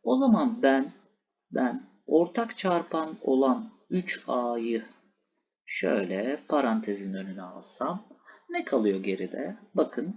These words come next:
sarıyla boyadıklarım dışındakileri görün. Burada bir tane üç a kaldı.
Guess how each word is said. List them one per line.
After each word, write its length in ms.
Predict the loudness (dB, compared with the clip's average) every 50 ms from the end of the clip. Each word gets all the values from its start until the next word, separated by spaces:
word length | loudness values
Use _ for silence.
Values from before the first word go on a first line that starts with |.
| -12 -16
sarıyla 520 | -4 2 4 6 6 6 6 4 4 4
boyadıklarım 680 | 6 6 6 6 6 2 0 2 4 4 4 4 2 0
dışındakileri 760 | 0 2 2 2 2 0 -2 -2 -2 0 0 2 2 2 2
görün. 380 | 2 0 0 0 -2 -4 -6 -8 -12 -16 _ _ _ _ _ _ _ _ _ _ -2
Burada 260 | -2 0 2 2 2
bir 120 | 2 0 0
tane 280 | 0 0 0 0 0
üç 320 | -2 -2 -2 -4 -2 0 0
a 200 | 2 2 0 -2
kaldı. 680 | -2 -4 -4 -4 -4 -6 -4 -4 -4 -2 -4 -4 -6